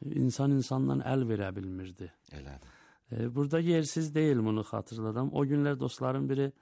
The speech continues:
Speaker 1: mənə bir mesaj göndərdi. Dedi ki, Hacı Qasımın, Hacı Qasım Süleymaninin əlini vurdular.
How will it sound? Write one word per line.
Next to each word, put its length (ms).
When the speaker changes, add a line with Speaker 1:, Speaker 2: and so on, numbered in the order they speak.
Speaker 1:
mənə 220
bir 80
mesaj 520
göndərdi. 720
Dedi 220
ki, 280
Hacı 300
Qasımın, 640
Hacı 320
Qasım 360
Süleymaninin 840
əlini 380
vurdular. 540